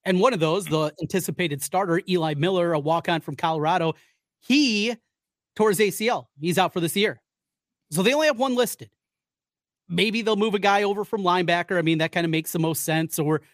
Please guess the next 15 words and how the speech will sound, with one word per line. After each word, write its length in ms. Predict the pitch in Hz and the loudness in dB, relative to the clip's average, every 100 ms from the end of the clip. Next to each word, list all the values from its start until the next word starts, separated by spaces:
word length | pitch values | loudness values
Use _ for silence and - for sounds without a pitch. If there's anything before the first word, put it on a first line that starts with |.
| _ | _
or 60 | 147 | -6
can 120 | 170 | -2
he 80 | 165 | -2
find 460 | - 165 165 165 156 _ _ | 0 0 2 0 -4 _ _
a 100 | 180 | -8
backup 400 | 165 170 175 175 180 | -4 -4 -2 -2 0
offensive 420 | 170 185 165 165 | 0 0 -4 -2
lineman? 380 | 165 165 170 165 | 0 2 2 0
He 100 | 160 | 0
kinda 200 | 170 165 | 0 0
have 100 | 160 | 0
that 140 | 165 | -2
supersized 560 | - 190 185 180 165 139 | -4 -6 -4 -2 -2 -2
guy. 180 | 175 - | -6 -6
Or 520 | - 311 302 208 190 | -2 2 2 2 0